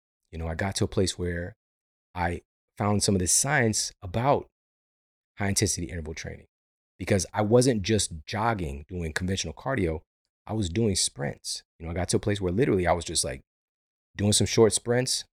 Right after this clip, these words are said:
walking back and repeating, you know, kinda like what I was picking up from, uh, from football, you know, doing these, these drills. Now, here's the key. We've gotta put aside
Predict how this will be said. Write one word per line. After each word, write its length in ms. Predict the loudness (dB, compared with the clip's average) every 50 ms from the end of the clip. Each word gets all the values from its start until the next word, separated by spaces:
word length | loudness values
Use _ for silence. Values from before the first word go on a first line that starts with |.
| _ _ _ -14
walking 460 | -6 -2 4 4 4 4 4 2 2
back 300 | 4 4 4 4 4 2
and 80 | 0 -6
repeating, 460 | -6 -6 -6 -4 -4 -4 -4 -6 -10 _ _ _ _ _ _ _ _ _ _ _ _ -10
you 60 | -8
know, 180 | -6 -6 -6 -6
kinda 240 | -2 -2 0 0
like 180 | 2 0 0 0
what 120 | 0 2
I 40 | 2
was 100 | 2 2
picking 320 | 0 0 -2 -2 0 2 0
up 120 | 0 0
from, 280 | 0 0 2 0 0 -2 _ _ _ _ _ _ _ _ _ _ _ -6
uh, 380 | -4 -2 -2 -2 -2 -4 -6 -8 -12 _ -4
from 160 | -2 -2 0
football, 680 | 4 2 2 4 4 0 0 0 -2 -4 -4 -8 -12 _ _ _ -14
you 100 | -12 -10
know, 220 | -8 -8 -8 -8
doing 340 | -10 -8 -6 -4 -2 -2 0
these, 400 | 0 0 -2 -2 -2 -6 -6 -8 -12 _ _ _ _ _
these 220 | -6 -4 -4 -4 -2
drills. 500 | 0 2 2 2 2 0 -2 -8 -12 -12 _ _ _ _ _ _ -2
Now, 120 | 0 0
here's 280 | 4 6 6 6 6 6
the 60 | 2
key. 300 | 0 -2 -2 -2 -4 -6 _ _ _ _ _ _ _ _ _ _ _ _ _ _ _ _ _ _ -8
We've 120 | -6 2
gotta 240 | 4 6 8 8 8
put 360 | 8 6 4 4 4 4 2 0
aside 640 | 2 2 4 4 4 4 4 2 2 0 -2 -4 -10